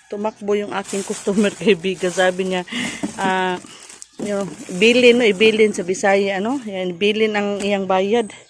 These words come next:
Ayan. Asukal, Nescafe, mantika. Yun, yun ang sabi. <laughs> Natawa ako, kaibigan, no? Kasi,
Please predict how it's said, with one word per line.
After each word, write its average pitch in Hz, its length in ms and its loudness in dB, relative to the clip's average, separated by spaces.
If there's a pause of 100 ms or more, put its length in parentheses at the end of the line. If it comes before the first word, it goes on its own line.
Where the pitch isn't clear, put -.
(500)
Ayan. 208 720 -4 (480)
Asukal, 240 960 2 (160)
Nescafe, 226 720 -4
mantika. 226 720 -2 (2250)
Yun, 208 320 0
yun 202 80 0
ang 196 80 -2
sabi. 196 480 0 (400)
<laughs> 302 520 2
Natawa 233 440 2
ako, 226 160 -2
kaibigan, 208 640 0
no? 208 160 -4
Kasi, 196 480 -2